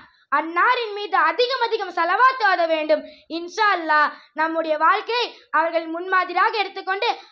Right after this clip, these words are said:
நபி ஸல்லல்லாஹு அலைஹி வஸல்லம் அவர்கள் அடிச்சுவட்டை அப்படியே பின்பற்றும் பாக்கியம் வல்ல ரஹ்மான் நமக்கு தந்தருள்வானாக. ஆமீன், ஆமீன், யா ரப்பல் ஆலமீன். வ ஆகிர் தஅவானா அனில் ஹம்துலில்லாஹி ரப்பில்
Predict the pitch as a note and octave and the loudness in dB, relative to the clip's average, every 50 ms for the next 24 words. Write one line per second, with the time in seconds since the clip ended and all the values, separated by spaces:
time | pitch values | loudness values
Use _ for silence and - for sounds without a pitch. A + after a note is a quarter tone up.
0 | _ - C#4 D4+ D#4+ E4 D#4+ E4+ D#4+ D#4+ D#4+ F4+ G#4+ A4 G4 F#4+ F#4 F4+ F#4 F4 | _ -2 -2 -2 -2 -2 -4 -4 -4 -2 0 2 2 2 2 0 -4 -6 -4 -4
1 | E4+ E4 E4 D4+ C#4+ D4 D4+ - - G4 F4+ F#4+ F#4+ A4+ A4 - - - - _ | -4 -2 0 0 0 0 -2 -4 -6 -4 -4 -4 -2 -4 -6 -6 -8 -14 -20 _
2 | - C4+ C#4+ - - E4 D#4+ E4 G4+ A#4+ A#4+ A4 G4 F#4 F4 F#4 F4+ F4 F4 F4 | -2 -2 -2 -2 -2 -4 -2 -2 -4 -6 -6 -6 -8 -6 -2 -2 -2 -2 -2 -4
3 | D#4+ E4 D#4+ D#4+ F4 E4+ G4 A#4 G#4 - - - _ _ D4 D#4+ D#4+ D#4+ D#4 D4+ | -2 0 2 2 2 2 0 -4 -4 -4 -8 -16 _ _ -6 -4 -2 -2 -2 -2
4 | - - F#4 G4 G4 F#4 E4+ D#4+ C#4+ D4 D4 D4 D#4 D4+ D4+ D4 D4 B3+ C#4+ C#4+ | -4 -4 -6 -6 -4 -4 -6 -8 -8 -8 -10 -8 -6 -6 -6 -6 -8 -8 -8 -8
5 | C#4+ C#4+ C#4 C#4 C#4 D4 D4+ C#4+ - - _ _ _ _ - C#4+ D#4 E4+ F4 F4 | -6 -6 -6 -6 -4 -4 -4 -6 -6 -12 _ _ _ _ 0 2 2 2 2 -2
6 | E4+ E4 D#4+ D4+ D4+ D4+ D4+ D4 D4 D4 D4 D4 D4 D4 C#4+ C4 D4 D4 D4 C#4+ | -6 -6 -4 -4 -6 -6 -8 -12 -12 -10 -6 -4 -4 -2 -4 -6 -6 -6 -6 -4
7 | C#4+ C#4+ C#4+ C#4 C#4 C#4 C#4 C#4 - - _ - - D4 - D4+ D#4+ E4 E4 D#4+ | -4 -4 -4 -6 -8 -10 -10 -12 -14 -20 _ -4 -4 -2 0 0 0 0 0 -4
8 | D4 C4+ - D4 C#4+ C#4 E4 F4 F4 E4+ D#4+ D#4 D4 C#4 C#4 C#4 C4+ C4+ C4 D4+ | -6 -4 -2 -2 -2 -2 -2 -2 -2 -2 -4 -4 -6 -6 -6 -6 -8 -6 -4 -4
9 | D#4+ F4 F4 E4 D#4+ C#4+ C#4 C#4 C#4 C#4 C#4 C#4 C4+ C4 G#3+ A3+ C4 C4 C4 | -4 -4 -4 -8 -10 -10 -10 -8 -6 -6 -6 -6 -6 -8 -10 -12 -12 -10 -10